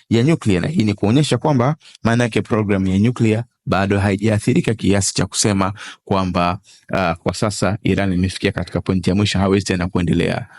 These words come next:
kuendelea na mpako wake. Lakini jambo lingine ambalo tumeliona la, ah, kisaikolojia ambalo limetibiwa na mashambulizi haya ni reaction ya wananchi wa Iran. Wengi walijitokeza mitaani kuunga mkono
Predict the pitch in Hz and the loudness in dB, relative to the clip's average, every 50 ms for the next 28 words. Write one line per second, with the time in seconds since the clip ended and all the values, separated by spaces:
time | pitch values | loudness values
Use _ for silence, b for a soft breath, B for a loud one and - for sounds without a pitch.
0 | B _ - 101 92 85 90 87 85 80 82 87 87 85 85 - - - - - | B _ -2 -2 0 0 0 -2 -2 -2 -2 -2 -4 -6 -6 -8 -8 -6 -6 -6
1 | - - - - - - - B B B B B B B B B - 123 123 165 | -6 -6 -6 -8 -14 -18 -20 B B B B B B B B B -4 -2 0 0
2 | 156 147 147 139 135 147 147 143 147 190 254 247 240 214 - - 143 135 131 139 | 0 0 0 0 2 2 0 2 2 2 2 2 2 2 2 0 0 0 0 2
3 | 139 139 135 135 131 131 127 - - 127 117 113 113 113 110 110 104 101 95 92 | 2 2 4 2 2 0 0 0 0 2 2 2 2 2 2 2 0 0 -2 -4
4 | - _ _ _ _ _ _ _ - 110 120 120 135 180 185 151 117 131 170 175 | -8 _ _ _ _ _ _ _ 0 2 4 4 4 4 2 2 2 0 -2 -4
5 | - B B B B B B - 92 104 104 104 104 101 101 101 98 98 98 98 | -10 B B B B B B 0 0 2 2 2 2 2 2 2 2 0 0 0
6 | 95 98 95 98 143 - _ _ _ _ _ _ _ _ _ _ _ _ _ - | 0 -2 -2 -6 -8 -14 _ _ _ _ _ _ _ _ _ _ _ _ _ -2
7 | - 104 101 98 98 98 95 95 92 95 92 92 98 98 - - 117 - 120 110 | 0 0 2 2 2 2 2 2 2 2 2 2 0 0 0 -2 -2 0 0 0
8 | 110 - 120 120 131 156 180 131 113 123 143 143 - _ _ _ _ - - - | 2 2 0 2 2 2 2 4 2 2 0 -4 -8 _ _ _ _ -12 -6 -4
9 | 113 117 113 123 123 110 110 113 113 - 123 135 175 208 175 131 117 107 104 - | -2 0 0 2 2 2 2 0 0 0 0 2 2 2 2 2 2 0 0 -2
10 | 113 101 98 101 98 98 98 101 120 131 123 107 104 110 113 B B B B - | -2 0 0 0 0 0 2 2 2 2 2 2 0 0 -4 B B B B 0
11 | 113 113 120 127 151 170 160 - - 139 113 104 98 101 98 95 98 98 98 - | 2 2 4 4 2 2 0 0 0 0 2 2 2 2 2 2 2 0 0 0
12 | - 95 92 92 95 123 135 147 147 - 107 110 113 113 - 214 170 143 - 110 | 0 2 2 2 2 2 0 0 -2 0 0 2 2 2 2 2 0 0 0 0
13 | - 101 92 104 95 92 92 90 92 87 107 107 113 127 135 135 - - - 92 | 0 0 0 2 0 0 0 0 0 0 0 0 0 0 -2 -4 -4 -2 0 0
14 | 92 92 92 - 87 95 98 - 127 143 156 151 147 | 0 2 0 0 -2 -2 0 0 0 0 0 0 -2